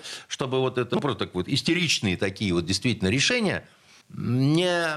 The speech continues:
основывающиеся на, м, такой серьезной экспертизе. Экспертиза там ужасная была. В основном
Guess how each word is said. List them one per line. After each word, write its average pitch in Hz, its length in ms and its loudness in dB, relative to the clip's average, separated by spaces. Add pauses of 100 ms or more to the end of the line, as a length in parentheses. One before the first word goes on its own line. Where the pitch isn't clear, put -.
(320)
основывающиеся 151 1200 2
на, 139 540 0
м, 104 560 -8
такой 123 280 -2
серьезной 131 440 2
экспертизе. 113 680 0 (560)
Экспертиза 143 480 0
там 147 200 0
ужасная 127 460 -2
была. 76 260 0
В 76 60 -2
основном 127 380 -2